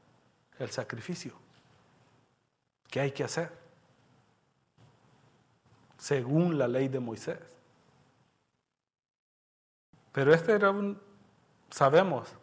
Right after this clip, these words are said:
sabemos que en ese tiempo la gente, los sacerdotes, no hacían lo que, lo que, lo que debían de hacer.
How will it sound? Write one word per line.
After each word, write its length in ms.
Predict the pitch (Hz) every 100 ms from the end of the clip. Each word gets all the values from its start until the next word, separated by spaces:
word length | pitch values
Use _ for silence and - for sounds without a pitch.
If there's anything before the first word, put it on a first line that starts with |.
| - -
sabemos 640 | - 113 139 165 135 - - - - - - - - - - _ _ _ _ _ _ _ _ _ -
que 220 | 139 139
en 100 | 143
ese 220 | 160 170
tiempo 680 | 170 170 170 165 147 143 - - - - - - - - - - - _ _ _ 131
la 300 | 120 117 107
gente, 560 | 160 151 139 117 107 - 127
los 180 | 113
sacerdotes, 880 | 117 110 110 117 131 143 151 123 - -
no 240 | 131 131
hacían 520 | 143 - 175 151 104 85 - - _ _ _ - - _ _
lo 260 | 120 117 113
que, 260 | 123 104 98 - - - - _ _ _ _ _ _ - -
lo 300 | 123 123 117
que, 480 | - 117 113 - - - - -
lo 140 | 131
que 120 | 131
debían 400 | 120 120 135 139
de 100 | 123
hacer. 320 | 113 - 143